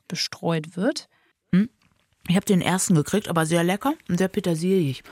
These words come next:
Speaker 2: Also frische Sachen sind schon elementar in der Küche, oder?
Speaker 1: Genau, also für mich als Vegetarierin ist es auch total toll hier im Libanon. Ich war selten in Ländern, in denen es so viel Auswahl gab, ähm, an frischen, gemüselastigen Produkten.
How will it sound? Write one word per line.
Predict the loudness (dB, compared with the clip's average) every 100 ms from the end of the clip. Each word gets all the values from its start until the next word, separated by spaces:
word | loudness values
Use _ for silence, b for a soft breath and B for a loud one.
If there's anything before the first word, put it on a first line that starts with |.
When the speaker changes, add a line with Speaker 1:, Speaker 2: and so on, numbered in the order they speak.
| B B
Speaker 2:
Also | 0
frische | 0 0 0 2
Sachen | 2 0 0 0
sind | 2 2
schon | 2 0 -2 _ _
elementar | 2 4 4 2 0 0 0
in | -2
der | -4
Küche, | -4 -6 -4
oder? | -2 -2 -2 b b b 0
Speaker 1:
Genau, | 4 6 6
also | 6 2 0
für | 0
mich | 2 2
als | 0 0
Vegetarierin | -2 0 0 0 0 0 2 2
ist | 0 -4
es | -8 -8
auch | -10 -12
total | -10 -6 -2 -4
toll | -2 -2 0
hier | 0
im | 0
Libanon. | 0 0 2 2 2 0 -2
Ich | -12 -18 _ _ _ _ -10
war | -6 -4
selten | -2 0 0 0 2 2
in | 2 2 2
Ländern, | 0 2 2 2
in | 0
denen | 0 -2 -2
es | -4
so | -4
viel | -4 -2
Auswahl | 0 -2 -2 -2 -2
gab, | 0 -2 -2 -6 B B B B -4
ähm, | -2 -2 -2
an | -4
frischen, | -4 -4 0 2 2 0 0
gemüselastigen | 2 4 4 0 0 -4 -4
Produkten. | -4 -4 -4 -6 4 6 6